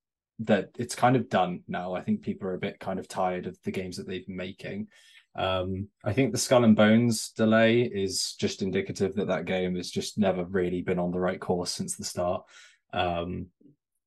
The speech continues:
but I'm kind of hoping that they can at least do something with it.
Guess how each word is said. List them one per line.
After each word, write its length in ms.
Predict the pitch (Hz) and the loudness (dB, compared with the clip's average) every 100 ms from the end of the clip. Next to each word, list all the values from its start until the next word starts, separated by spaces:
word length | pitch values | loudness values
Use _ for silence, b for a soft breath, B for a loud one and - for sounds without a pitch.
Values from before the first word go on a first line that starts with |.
| _ _ - 110 - | _ _ -16 -2 4
but 140 | 98 | 6
I'm 120 | 101 | 4
kind 240 | - 117 110 | 2 4 4
of 100 | - | 6
hoping 420 | 104 95 95 92 | 4 4 2 -2
that 140 | 90 | 0
they 100 | 104 | -2
can 240 | - 98 92 | 0 0 0
at 60 | |
least 200 | 90 - | -4 -6
do 80 | 95 | -8
something 400 | - 92 92 92 | -6 -6 -6 -6
with 140 | 90 | -4
it. 220 | 92 90 | -2 -4